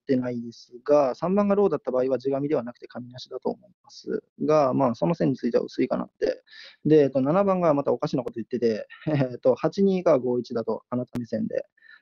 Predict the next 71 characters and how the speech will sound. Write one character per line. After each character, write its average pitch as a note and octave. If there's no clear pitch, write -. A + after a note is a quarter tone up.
で、 D#3+
え B2
ー、 C#3+
五、 D#3
八 E3+
二 F#3+
か E3
五 C#3
一、 C3
五 D3+
一 -
っ -
て F#3
い -
う -
世 F3+
界 E3+
線 D#3+
を D3+
残 D3+
し -
な D#3
が C3+
ら、 B2+
二 B2+
番 D#3
が D#3
強 -
靭 D3
の C#3
世 C#3
界 C#3+
線 -
が B2+
な C3
い -
っ -
て -
な A2+
ん C4
か -
お -
か -
し B2
な A2+
こ A2+
と -
言 -
っ -
て -
て、 -
い A#2+
や、 A#2+
五 C#3
一 D#3+
だ E3
っ -
た C3+
ら G#2+
二 B2
番 C3+
強 C#3
靭 C3+
じ C3
ゃ A#2+
ね A2
え D#3+
か -
よ -
っ -
て。 -